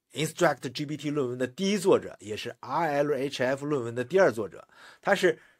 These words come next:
整个G P T项目里边一个核心的人物，就在创世这个技术的里面核心人物。啊，这是，呃，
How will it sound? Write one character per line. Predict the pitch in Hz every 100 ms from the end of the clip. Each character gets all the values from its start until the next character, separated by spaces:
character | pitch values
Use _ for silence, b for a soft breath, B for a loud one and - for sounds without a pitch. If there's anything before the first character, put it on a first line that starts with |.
| b
整 | - 139 113 123
个 | 226 - _ -
G | 165
P | 160
T |
项 | 131 165 123
目 | 101
里 | 87
边 | 92
一 | 98
个 | 95
核 | - - 127
心 | 131 156 147
的 | 120 - _ _ _
人 | 92 95
物， | 104 -
就 | 101
在 | 101 98
创 | - 220 147
世 | 131 - 131 - B B
这 | 135
个 |
技 | 127 220 196
术 | 107
的 | 90
里 | 78 80
面 | 87
核 | 92
心 | 85 85
人 | 80
物。 | 87 _ _ _ b b b b
啊， | 101 98
这 | -
是， | 127 143 123 120 107 B B B B
呃， | - 98